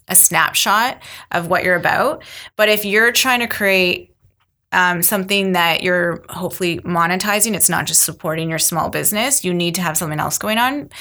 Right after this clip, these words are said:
I know a lot of very successful Instagrammers and it, it works well for them, but usually have something else going on as well. And,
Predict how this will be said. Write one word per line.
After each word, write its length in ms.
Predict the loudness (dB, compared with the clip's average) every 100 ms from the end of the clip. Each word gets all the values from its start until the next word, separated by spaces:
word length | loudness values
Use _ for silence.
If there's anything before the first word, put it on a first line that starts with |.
| -14 -14 -14 0
I 220 | 2 2
know 380 | 0 0 2 4
a 20 |
lot 240 | 4 2 2
of 60 |
very 340 | 0 -2 0 0
successful 560 | 0 0 0 0 -2
Instagrammers 880 | -4 0 0 0 0 0 0 0 0
and 340 | 0 0 -2 -4
it, 240 | -8 -8 _ -8
it 80 | -4
works 360 | -2 0 0
well 200 | 0 0
for 160 | 0 -2
them, 160 | -2
but 100 | -2
usually 380 | -2 -2 0 0
have 200 | 0 -2
something 300 | -2 -2 -2
else 180 | -2 -4
going 200 | -4 -4
on 160 | -4 -4
as 160 | -2
well. 520 | 0 2 2 -2 -2 -2
And, 540 | 0 0 0 -2 -4